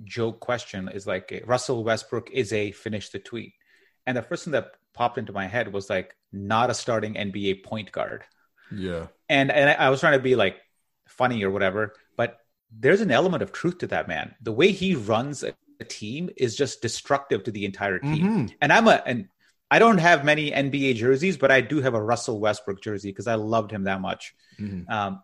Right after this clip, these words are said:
Speaker 1: and, and the w-, w-, when I, when I see him play now, it's like, "Fuck, man, like, you're hurt, you're actively hurting the team with
Speaker 2: Yeah.
Speaker 1: your decision making."
Speaker 2: Yeah.
Speaker 1: Uh, by the way, f-, for DeRozan,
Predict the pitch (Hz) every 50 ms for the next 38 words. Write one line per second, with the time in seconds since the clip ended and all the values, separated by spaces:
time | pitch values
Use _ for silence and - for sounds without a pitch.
0 | _ - 120 120 123 - 139 135 127 123 127 151 - 151 143 147 139 139 156 147
1 | 143 156 160 147 - - 165 147 131 139 127 - - 127 131 131 120 117 120 120
2 | 113 107 107 - 113 - - - 107 98 98 - _ _ _ _ _ - - -
3 | - - _ _ 101 98 95 95 95 87 87 98 98 95 101 120 135 135 123 -
4 | - 117 117 123 131 147 156 156 156 - - 139 156 175 - - - 190 160 170
5 | 170 160 127 139 139 135 135 131 117 117 113 - - 120 104 104 107 104 104 101
6 | 107 101 95 101 - 104 98 92 95 90 90 82 78 - - - _ _ _ _
7 | _ _ - 95 82 - - - _ _ _ - 160 - 165 175 196 196 151 120
8 | - - - - 175 151 151 147 180 190 185 113 110 104 107 107